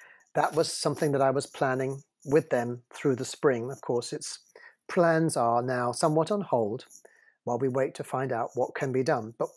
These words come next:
the conversation, I got an enormous kick two weeks ago when they called me and said, "Well,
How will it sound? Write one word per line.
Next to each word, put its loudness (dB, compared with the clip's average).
the 2
conversation, 2
I -2
got 0
an 2
enormous 6
kick 0
two 4
weeks 4
ago 0
when 4
they 2
called 2
me 0
and -2
said, 0
"Well, 2